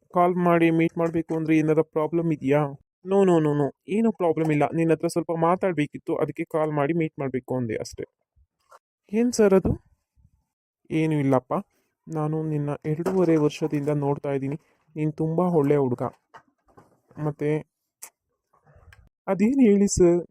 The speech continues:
ನೀವೇನು ಸಂಕೋಚ ಇಲ್ದಲೆ ಮಾತಾಡಿ ನನ್ನ ಹತ್ರ. ಏನೂ ಇಲ್ಲಪ್ಪ, ನನ್ನ ಮಗಳನ್ನ ನಿನಗೆ ಮ-, ಕೊಟ್ಟು ಮದ್ವೆ ಮಾಡ್ಬೇಕು ಅಂತ ಇದ್ದೀನಿ, ಅದನ್ನ ಹೇಳಕ್ಕೆ ಕಾಲ್ ಮಾಡಿ ಮೀಟ್ ಮಾಡ್ದೆ.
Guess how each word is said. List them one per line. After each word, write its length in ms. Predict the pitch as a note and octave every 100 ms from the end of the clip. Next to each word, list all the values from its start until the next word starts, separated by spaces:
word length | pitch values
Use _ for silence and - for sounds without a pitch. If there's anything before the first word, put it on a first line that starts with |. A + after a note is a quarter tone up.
| E3
ನೀವೇನು 540 | E3+ E3 D#3+ D#3+ F3+
ಸಂಕೋಚ 480 | - D#3 - F3 F3+
ಇಲ್ದಲೆ 380 | E3+ D#3 D3+ D#3
ಮಾತಾಡಿ 420 | C#3+ C#3 C#3+ C#3
ನನ್ನ 220 | C#3 C3+
ಹತ್ರ. 180 | C3 C#3 D3 _ _ _ _ _ _
ಏನೂ 200 | E3 F3+
ಇಲ್ಲಪ್ಪ, 300 | G3+ E3+ E3
ನನ್ನ 220 | D#3 D#3+ D#3
ಮಗಳನ್ನ 460 | C#3+ D3+ D#3 D#3+
ನಿನಗೆ 260 | D#3 D3 D#3
ಮ-, 240 | E3 C#3+
ಕೊಟ್ಟು 300 | - D3 -
ಮದ್ವೆ 280 | E3 D3 -
ಮಾಡ್ಬೇಕು 440 | D3 C#3+ C#3+ C3+ C#3+
ಅಂತ 120 | D3
ಇದ್ದೀನಿ, 260 | C#3 C#3
ಅದನ್ನ 300 | C#3 C#3 C#3+
ಹೇಳಕ್ಕೆ 480 | E3 D3 D3 D3 E3
ಕಾಲ್ 300 | G3 D3+ C#3+
ಮಾಡಿ 180 | C#3+ E3
ಮೀಟ್ 260 | D#3 C#3 C3+
ಮಾಡ್ದೆ. 460 | C3+ - - _